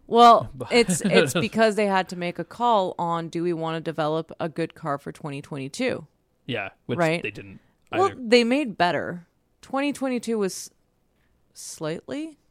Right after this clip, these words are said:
Speaker 1: better.
Speaker 2: Where are
Speaker 1: Slight-,
Speaker 2: they?
Speaker 1: slightly
Speaker 2: Eighth,
Speaker 1: better than
Speaker 2: eighth in twenty twenty-two and dead last in twenty twenty-one.
Speaker 1: Yeah.
Speaker 2: So, yeah, okay,
Speaker 1: Yeah.
Speaker 2: sure.
Speaker 1: So,
Speaker 2: Fair
Speaker 1: so
Speaker 2: enough.
Speaker 1: slightly better. Slightly better.
Speaker 2: Yeah.
Speaker 1: For
Speaker 2: 37
Speaker 1: Haas,
Speaker 2: points.
Speaker 1: not bad.
Speaker 2: Yeah.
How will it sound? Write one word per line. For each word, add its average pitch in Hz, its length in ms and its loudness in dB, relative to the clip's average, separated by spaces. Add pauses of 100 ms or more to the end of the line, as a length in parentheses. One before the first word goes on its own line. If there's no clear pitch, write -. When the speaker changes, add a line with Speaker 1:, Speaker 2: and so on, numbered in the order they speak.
(360)
Speaker 1:
better. 302 320 -6
Speaker 2:
Where 254 260 -10
are 196 180 -10
Speaker 1:
Slight-, 185 240 -4
Speaker 2:
they? 160 100 -12
Speaker 1:
slightly 214 580 -8 (120)
Speaker 2:
Eighth, 226 140 -10
Speaker 1:
better 233 380 -6
than 220 180 -6
Speaker 2:
eighth 175 200 -6
in 131 80 -6
twenty 131 220 -6
twenty-two 117 800 -10 (100)
and 104 1080 -14 (1400)
dead 101 140 -12
last 95 300 -14
in - 120 -20
twenty - 140 -20
twenty-one. - 460 -20
Speaker 1:
Yeah. 165 200 -4
Speaker 2:
So, - 60 -14
yeah, 95 240 -14
okay, 151 180 -10
Speaker 1:
Yeah. 185 100 -6
Speaker 2:
sure. - 180 -16
Speaker 1:
So, 240 240 -2
Speaker 2:
Fair 254 60 -6
Speaker 1:
so 262 160 -2
Speaker 2:
enough. 277 100 0
Speaker 1:
slightly 254 360 2
better. 180 400 -4
Slightly 185 380 -6
better. - 280 -10
Speaker 2:
Yeah. - 60 -16 (220)
Speaker 1:
For 180 140 -2
Speaker 2:
37 269 180 6
Speaker 1:
Haas, 269 300 8 (240)
Speaker 2:
points. - 60 -18 (320)
Speaker 1:
not 247 300 4
bad. 165 420 0 (280)
Speaker 2:
Yeah. 131 240 0